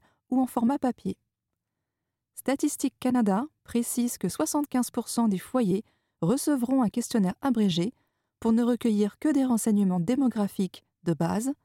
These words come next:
tandis que vingt-cinq pour cent devront répondre à un questionnaire plus détaillé,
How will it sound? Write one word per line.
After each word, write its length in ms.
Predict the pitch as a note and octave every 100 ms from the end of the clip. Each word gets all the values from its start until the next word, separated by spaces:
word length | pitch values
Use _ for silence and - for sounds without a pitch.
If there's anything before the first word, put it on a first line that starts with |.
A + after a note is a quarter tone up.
| _ _ _ _ _ _
tandis 360 | - C4+ A#3+ D4+
que 140 | -
vingt-cinq 440 | G3+ A#3+ C#4+ E4 -
pour 180 | A#3+ -
cent 260 | - G3 - _ _
devront 380 | F3 A3+ A#3+ B3+
répondre 440 | B3+ A#3+ B3+ A#3 F#3+
à 40 |
un 100 | F#3+
questionnaire 560 | - - A#3 F#3+ F3+ -
plus 240 | - D#4
détaillé, 580 | C#4+ - G#3 E3 E3+